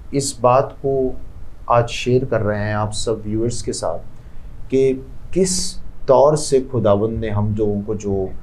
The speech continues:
कहा है हमने ज़िंदगी बसर करनी है। जैसे उसमें लिखा है, "फलो,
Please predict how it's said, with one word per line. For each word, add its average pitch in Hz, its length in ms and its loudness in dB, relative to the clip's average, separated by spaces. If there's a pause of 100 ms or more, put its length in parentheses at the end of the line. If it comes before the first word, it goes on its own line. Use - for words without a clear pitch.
(420)
कहा 123 400 4
है 110 180 2
हमने 101 280 2
ज़िंदगी 95 440 -6
बसर 92 320 -6
करनी - 520 -8
है। - 160 -14
जैसे 107 360 -2
उसमें 110 260 -2
लिखा 117 260 0
है, 113 160 2
"फलो, 175 400 4